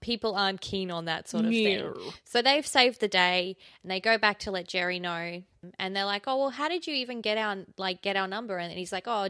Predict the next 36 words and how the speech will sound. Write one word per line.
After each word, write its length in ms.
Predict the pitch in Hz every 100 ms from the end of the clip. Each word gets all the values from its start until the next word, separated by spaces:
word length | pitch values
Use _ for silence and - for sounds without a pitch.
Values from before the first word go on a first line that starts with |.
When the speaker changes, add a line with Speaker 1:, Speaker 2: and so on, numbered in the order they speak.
| 190
Speaker 1:
your 140 | 202
dad 240 | 196 233 294
gave 180 | 190
it 80 | 165
to 140 | - 175
me." 140 | 170
And 80 | 175
of 100 | 180
cou-, 140 | - 190
they, 300 | 214 - 202
they, 200 | 214 202
it's 200 | 208 185
like, 280 | 196 190 - _ _
"Eh," 80 | 285 440 640 640 226
like, 320 | 202 190 -
brakes 800 | 226 - 220 214 202 - - - -
Speaker 2:
Yeah. 180 | 214
Speaker 1:
screeching 640 | 190 214 196 - 185 180 175
of 280 | - 202 185
them 160 | 190 190
Speaker 2:
Yeah. 60 |
Speaker 1:
being 120 | 190 185
like, 180 | 180
"Sorry, 200 | 180 226
Speaker 2:
What 40 | 196
Speaker 1:
what?" 120 | 233 277
Speaker 2:
tone? 80 | -
Yeah, 180 | 220 196 175
what? 220 | 233 285 _ _ _ -
Speaker 1:
"How 380 | 185 226 240 240
did 220 | 240 214
you 80 | 226
talk 180 | 233 220
to 80 | 220
our 60 |
dad?" 200 | 233 359